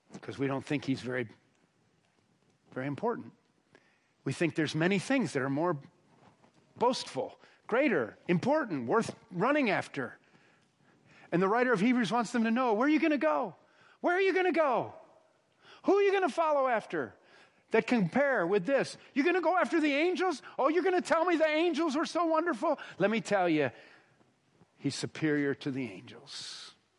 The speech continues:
Well, they had more on their mind, and so we have to keep studying Hebrews because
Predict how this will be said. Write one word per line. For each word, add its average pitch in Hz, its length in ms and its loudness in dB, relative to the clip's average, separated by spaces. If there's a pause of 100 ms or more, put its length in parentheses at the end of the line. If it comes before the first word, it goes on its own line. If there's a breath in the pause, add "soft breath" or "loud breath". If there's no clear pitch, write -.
(640 loud breath)
Well, 156 140 2
they 180 140 4
had 190 120 4
more 190 240 0
on 190 120 0
their 185 100 0
mind, 180 400 0
and 156 100 -4
so 175 140 -4
we 156 140 0
have 170 160 0
to 156 80 -6
keep 180 180 -4
studying 165 380 -2
Hebrews 151 400 -2
because 147 560 -2